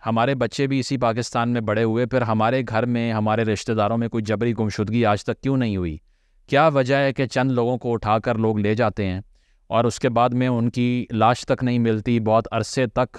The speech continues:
लोग इस कशमकश का शिकार रहते हैं कि इतना मालूम हो जाए कि वो ज़िंदा भी हैं या नहीं हैं। इसका जवाब जब तलाश करने की बात की जाती है,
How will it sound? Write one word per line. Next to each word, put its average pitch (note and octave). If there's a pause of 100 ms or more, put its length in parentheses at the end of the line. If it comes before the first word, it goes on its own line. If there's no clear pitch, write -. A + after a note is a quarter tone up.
(400)
लोग A#2
इस -
कशमकश B2+
का B2+
शिकार A2+
रहते A2+
हैं B2
कि C3+
इतना B2+
मालूम A#2
हो G#2+
जाए A#2
कि A#2+
वो A2+
ज़िंदा G#2+
भी A2+
हैं A2
या A2+
नहीं G2+
हैं। D2+ (880)
इसका C#3+
जवाब C3
जब B2+
तलाश B2
करने B2+
की B2
बात A2
की A#2
जाती G#2+
है, F#2+